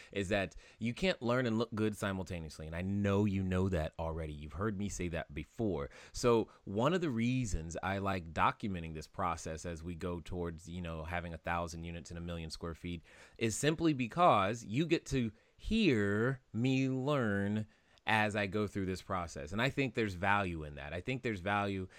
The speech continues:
in, in letting you guys know that, look, I, I don't have it all figured out. I, I know some things very, very well, uh, but I,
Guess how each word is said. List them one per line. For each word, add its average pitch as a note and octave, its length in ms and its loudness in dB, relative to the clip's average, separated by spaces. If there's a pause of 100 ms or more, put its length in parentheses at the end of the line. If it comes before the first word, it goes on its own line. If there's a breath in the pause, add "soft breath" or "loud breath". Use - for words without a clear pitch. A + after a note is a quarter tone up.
(160 loud breath)
in, G2 120 -2
in G2 220 -4
letting G#2 240 2
you G2+ 160 -2
guys F#2 300 -2
know F2+ 180 -4
that, F2 200 -6
look, F2+ 240 -4
I, F#2+ 200 0
I A#2+ 40 2
don't C#3 140 6
have G#2+ 140 0
it F#2 60 -2
all F2+ 140 0
figured D#2+ 400 -6
out. C2+ 180 -10
I, F#2+ 160 0 (140)
I F2 100 -2
know F#2 160 -4
some D#3 240 -2
things G2 300 -2
very, E2+ 400 -8 (120)
very C#3+ 320 0
well, D2 360 -4 (320 loud breath)
uh, G2+ 180 4
but G#2+ 160 2
I, A2+ 80 2